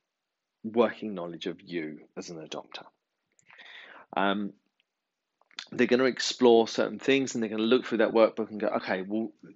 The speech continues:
here's some trauma that you experienced. Now I want to actually talk about it. I wanna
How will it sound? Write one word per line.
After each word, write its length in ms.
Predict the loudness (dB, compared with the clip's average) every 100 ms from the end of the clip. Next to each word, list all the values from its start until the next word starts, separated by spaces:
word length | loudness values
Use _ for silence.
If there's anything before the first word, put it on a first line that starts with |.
| _
here's 380 | -12 -2 0 0
some 140 | -2
trauma 260 | -4 -4 -4
that 100 | -4
you 120 | -6
experienced. 560 | -8 0 0 0 -6 -10 -18 -20 _ _ -14
Now 560 | -8 -2 2 4 4 2
I 60 |
want 240 | 0 -4 -6
to 100 | -8
actually 240 | -8 -8
talk 360 | -8 -6 -8 -10
about 320 | -14 -14 -16
it. 140 | -18 _ _ -16
I 40 |
wanna 280 | -14 -12